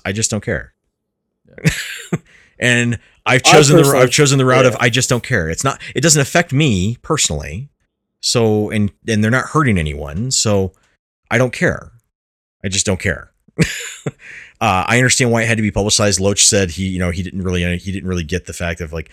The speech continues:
Speaker 1: "Why does it have to be brought up in the public?" Well, she's a prominent figure in Hollywood. She's well known, and it might throw fans off at one day if they see the, the credits of a film as being accredited to Elliot Page instead of, you know,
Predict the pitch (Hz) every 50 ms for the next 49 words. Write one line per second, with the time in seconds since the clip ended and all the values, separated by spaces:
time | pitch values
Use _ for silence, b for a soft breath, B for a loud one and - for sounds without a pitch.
0 | B B B B B - 160 170 165 160 156 151 151 139 - 139 131 117 117 117
1 | 117 117 110 - 101 95 90 120 117 98 82 78 - - - 156 151 147 143 -
2 | - _ _ _ _ _ _ _ _ _ _ _ _ _ _ - 127 - - 202
3 | 185 151 - - 202 202 170 127 107 - - 127 117 117 117 110 107 - - 98
4 | 95 90 - - 101 98 98 95 90 92 92 92 87 80 76 - _ _ - -
5 | - - 98 90 85 85 104 101 92 87 87 92 104 101 98 98 101 101 98 101
6 | 101 - _ _ - 107 104 98 101 98 98 98 101 - 107 104 110 117 107 -
7 | - - 117 107 98 - - - 104 107 110 104 98 92 - - 104 117 113 -
8 | - - 87 98 85 87 95 92 92 90 87 85 85 82 82 82 90 95 101 87
9 | 87 90 - - 98 92 - - - 98 98 98 95 85 76 85 87 - - -
10 | 90 95 - - - 113 104 95 - 95 85 - - - 147 113 87 80 80 87
11 | - b b b b b b b b - 101 98 92 92 90 85 85 - - -
12 | - 82 104 101 98 95 - - 107 92 92 85 80 80 - - 101 90 87 -
13 | 98 104 107 98 92 - - - 120 117 104 92 85 73 85 85 - - 95 82
14 | 85 82 - _ _ _ _ _ _ _ _ _ _ - 95 80 -